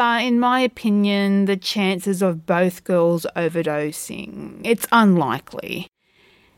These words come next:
It's more likely something was done to one of the girls and the other one was killed to be silenced.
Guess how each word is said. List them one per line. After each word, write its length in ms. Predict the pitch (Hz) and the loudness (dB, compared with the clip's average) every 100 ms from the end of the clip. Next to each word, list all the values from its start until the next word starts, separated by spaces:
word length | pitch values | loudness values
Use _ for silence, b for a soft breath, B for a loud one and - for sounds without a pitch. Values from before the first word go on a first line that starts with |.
| b | b
It's 220 | 269 220 | -2 0
more 240 | 277 302 330 | 0 2 4
likely 460 | 311 254 - 254 | 2 0 0 -2
something 720 | 233 - 220 208 196 226 208 208 | -2 0 2 2 0 0 2 2
was 180 | 190 | 0
done 340 | 175 185 180 170 | 0 2 2 2
to 100 | 196 | 0
one 260 | 175 226 269 | 0 2 2
of 140 | 226 | 0
the 100 | 190 | -2
girls 680 | 180 139 - - - 165 208 | -2 -4 -4 -10 -10 -6 0
and 200 | 196 196 | 2 2
the 120 | 214 | 2
other 260 | 226 233 262 | 0 2 2
one 360 | 220 214 202 196 | 0 2 2 2
was 180 | 180 | 0
killed 540 | - - 190 175 170 - - | -6 -4 0 0 0 -6 -6
to 160 | 202 | -2
be 140 | 175 160 | 0 0
silenced. 960 | - 151 143 - - - - - - | -4 -8 -6 -8 -8 -6 -6 -8 -12